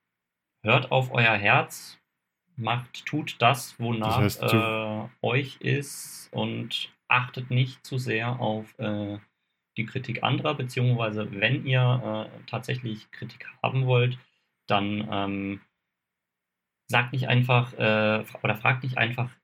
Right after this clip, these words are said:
Speaker 1: ist das Foto jetzt gut oder schlecht, sondern, ähm,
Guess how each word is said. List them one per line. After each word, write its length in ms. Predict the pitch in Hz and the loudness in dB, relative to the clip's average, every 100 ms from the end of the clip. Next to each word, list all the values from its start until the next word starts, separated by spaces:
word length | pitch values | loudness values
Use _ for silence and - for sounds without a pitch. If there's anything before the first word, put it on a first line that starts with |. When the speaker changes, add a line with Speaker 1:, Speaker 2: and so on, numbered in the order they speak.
| - | -10
Speaker 1:
ist 200 | 113 110 | -8 -8
das 80 | |
Foto 240 | - 117 107 | -6 -4 -2
jetzt 260 | 92 - | -4 -4
gut 240 | - 143 165 | 0 0 0
oder 220 | - 95 92 | -4 -4 -2
schlecht, 560 | - 101 120 175 - _ - | -4 2 2 2 -6 _ -14
sondern, 580 | - 107 104 107 107 104 | -4 -2 0 0 0 -2
ähm, 520 | 104 101 98 98 101 | -4 -4 -6 -8 -10